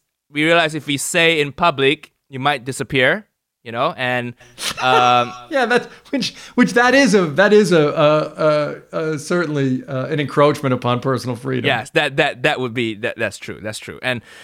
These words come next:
Speaker 1: there's more vetting of, uh, certain things, uh,
Speaker 2: Well, I guess which is to say, though, that as a comic, as a funny person,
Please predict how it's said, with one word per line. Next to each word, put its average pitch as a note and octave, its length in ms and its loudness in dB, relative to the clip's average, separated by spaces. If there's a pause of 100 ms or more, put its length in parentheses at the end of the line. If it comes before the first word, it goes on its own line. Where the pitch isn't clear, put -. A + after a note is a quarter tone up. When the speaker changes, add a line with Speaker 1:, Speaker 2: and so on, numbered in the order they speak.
(200)
Speaker 1:
there's C#3 200 0
more D3 200 4
vetting B2+ 460 0
of, A2+ 260 -8
uh, A2+ 240 -2
certain A#2 360 -6
things, A#2+ 520 -4
uh, A2 300 0
Speaker 2:
Well, - 460 -4 (120)
I F#3 60 2
guess B3+ 160 2
which A#3 120 -2
is A3 100 -2
to F3+ 80 -6
say, C4+ 220 -2
though, G#3 160 4
that D#3+ 140 2
as D#3+ 100 2
a D#3 60 -4
comic, E3+ 680 -2
as D3+ 140 -4
a D3 80 -2
funny G#3+ 320 -2
person, F#2 580 -6